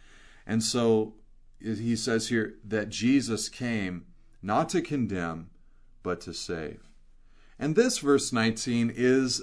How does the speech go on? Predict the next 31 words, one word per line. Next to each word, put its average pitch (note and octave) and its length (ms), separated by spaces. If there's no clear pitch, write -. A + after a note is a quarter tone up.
the G2+ 220
judgment. F#2 680
Here, C#3+ 220
here D#3+ 220
are C3+ 60
the A2+ 120
results G2 560
of F2 100
Jesus' F2+ 540
coming. E2 420
"The G2 100
light A#2+ 380
has D3+ 200
come D3 300
into D#3 140
the D3 140
world, A#2 360
and A#2+ 140
people D#3 380
love B2+ 300
the C#3 80
darkness B2 920
rather C#3 640
than C#3 420
the C3 140
light C3 540
because B2+ 580
their B2+ 220
works B2+ 800
were A2 680
evil. G#2+ 580